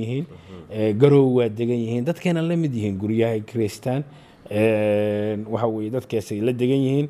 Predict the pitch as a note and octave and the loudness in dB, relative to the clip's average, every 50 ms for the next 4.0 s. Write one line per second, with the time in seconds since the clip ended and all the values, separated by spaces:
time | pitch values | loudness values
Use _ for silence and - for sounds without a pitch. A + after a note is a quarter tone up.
0 | D3 - - - A2+ A#2 A2+ G#2 G#2 G2+ A2 A#2 B2 A#2+ G#2 A#2 A#2+ A#2 A2+ A#2+ | -6 -14 -16 -14 -14 -14 -12 -12 -6 -2 0 0 0 0 0 -2 0 0 0 2
1 | B2+ C3+ C#3 D3+ D#3 C3+ B2 B2 A#2+ A#2 A2+ B2 C3+ C#3 C3+ A2+ A#2 B2 B2 A#2+ | 0 0 0 -2 -4 -4 -6 -4 -4 -2 0 2 2 0 0 0 0 0 2 2
2 | A2+ A2+ A2 A2 G#2+ G#2 G#2+ A2 A2+ A#2 B2+ B2 A#2+ A2+ G#2 A2+ A#2 A2+ A#2 A2 | 2 0 -2 -2 -4 -4 -4 -2 0 2 2 2 2 2 0 -2 -2 -2 -2 -2
3 | G#2 G#2+ A2+ C3 C#3+ D3+ D3 D3 D3+ D3 D3 D3 D#3+ E3 D#3+ D#3 - - A2+ | -2 0 0 2 2 2 2 2 4 4 4 4 2 0 -2 -6 -16 -20 -20